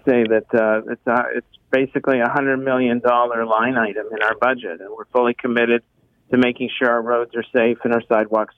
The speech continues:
are safe and our bike lanes are safe. We rely on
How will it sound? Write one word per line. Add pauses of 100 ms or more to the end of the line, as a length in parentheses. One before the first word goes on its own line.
are (140)
safe
and
our
bike
lanes (300)
are (140)
safe. (680)
We
rely
on